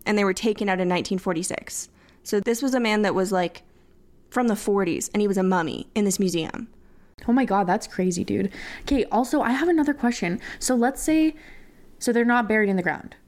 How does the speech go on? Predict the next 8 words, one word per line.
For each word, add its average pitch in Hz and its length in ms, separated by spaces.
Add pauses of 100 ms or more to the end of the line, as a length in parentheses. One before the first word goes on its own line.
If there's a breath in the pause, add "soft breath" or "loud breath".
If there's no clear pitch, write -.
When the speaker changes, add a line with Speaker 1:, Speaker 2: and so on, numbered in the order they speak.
(120)
Speaker 2:
right? 185 320
Okay, 190 380
so 196 360 (100)
witches - 580 (260)
back 185 180
in 190 80
the 180 80
day - 280